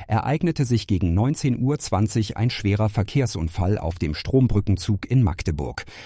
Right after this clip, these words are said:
Ein Auto kollidierte mit einer Straßenbahn in Höhe der Stadtparkstraße. Die Autofahrerin wurde in ihrem Fahrzeug eingeklemmt und musste von der Feuerwehr befreit werden.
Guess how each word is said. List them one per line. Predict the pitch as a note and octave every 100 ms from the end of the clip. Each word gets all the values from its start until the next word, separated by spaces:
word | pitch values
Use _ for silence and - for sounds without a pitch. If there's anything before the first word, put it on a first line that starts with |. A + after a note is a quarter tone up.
| - -
Ein | - D#2
Auto | D#2+ A2+ D#3+ E3
kollidierte | - G2 F2 G2+ C3 A#2+
mit | F#2+ -
einer | B2 C3
Straßenbahn | - E2 D2+ - F2 D#2+ F#2
in | D2+ F2
Höhe | G2+ G2+ F#2
der | F#2+
Stadtparkstraße. | - A2 - - C2+ - - C2 C2 - - - - -
Die | F2+ D#2
Autofahrerin | B2+ D#3 C#3 G2+ G2 G#2+ A#2 D3+ A#2
wurde | G#2 A2+
in | A2
ihrem | - A#2+ C3
Fahrzeug | - F2+ - F#2+ F2 -
eingeklemmt | A2 E2+ D#2+ F#2 G#2+ -
und | C3+ B2+ -
musste | G2+ G#2+ A2
von | G2+ G2+
der | G2
Feuerwehr | - F2+ D#2+ D2+ D#2+
befreit | D#2 E2+ F2 D2+ -
werden. | C#2+ - -